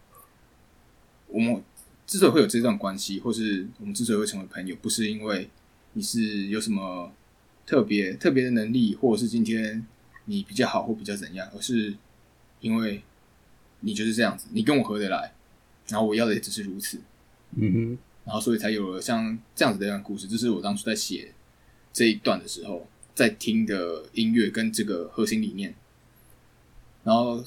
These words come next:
Speaker 1: 应该说之后所有的平行面故事，大多数都会有像这样的风格，包括前一篇《惊世已决》，那个听的东西就真的是蛮多的，
Speaker 2: 嗯。<laughs>
Speaker 1: 至少听了三首吧，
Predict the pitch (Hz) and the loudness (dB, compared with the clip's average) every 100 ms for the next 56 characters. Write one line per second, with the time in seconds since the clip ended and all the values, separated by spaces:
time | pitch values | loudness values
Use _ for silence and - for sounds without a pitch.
0 | - _ _ 175 180 175 175 170 165 156 | -14 _ _ 4 4 4 2 6 8 8
1 | 120 123 110 101 90 120 117 117 120 117 | 8 4 4 2 0 2 4 4 2 0
2 | 110 113 95 120 113 110 107 113 101 _ | 0 0 0 2 4 2 0 -2 -4 _
3 | - 123 120 123 - 107 101 98 - 95 | 0 2 6 6 4 -4 -4 -6 -8 -12
4 | 98 - - 110 135 113 98 101 110 92 | -12 -12 -6 0 2 2 0 -2 -2 -2
5 | - - _ _ _ _ _ _ _ - | -6 -10 _ _ _ _ _ _ _ 2
6 | 135 135 135 107 - - - - - _ | 4 4 2 0 -2 -8 -8 -8 -12 _
7 | _ - _ 165 127 139 131 107 113 120 | _ -20 _ 2 2 4 4 4 2 2
8 | 123 117 113 110 107 101 98 101 107 113 | 2 2 2 2 0 -2 0 0 0 -2
9 | - - - - - - - - - 175 | -4 -6 -8 -14 -4 2 8 12 12 12
10 | 151 160 143 101 131 - 123 131 98 76 | 6 6 6 8 6 6 4 4 2 0
11 | 71 | -6